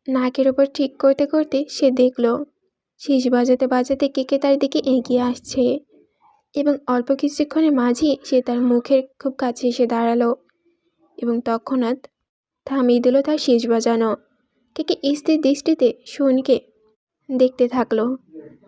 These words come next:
সুইন চোখের কোণা লাল হয়ে আছে। কেকের তীক্ষ্ণ দৃষ্টি সেটা পরখ করে ভাবল,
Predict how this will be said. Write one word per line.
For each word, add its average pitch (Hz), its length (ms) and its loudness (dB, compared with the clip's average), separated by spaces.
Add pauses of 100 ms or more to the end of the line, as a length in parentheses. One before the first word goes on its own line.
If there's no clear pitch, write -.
সুইন 254 240 2
চোখের 262 360 4
কোণা 269 240 0
লাল 240 240 2
হয়ে 247 220 4
আছে। 233 520 -2 (400)
কেকের 220 340 -2
তীক্ষ্ণ 226 300 -4
দৃষ্টি 247 440 -2 (140)
সেটা 247 280 0
পরখ 233 300 -4
করে 269 200 0
ভাবল, 247 400 0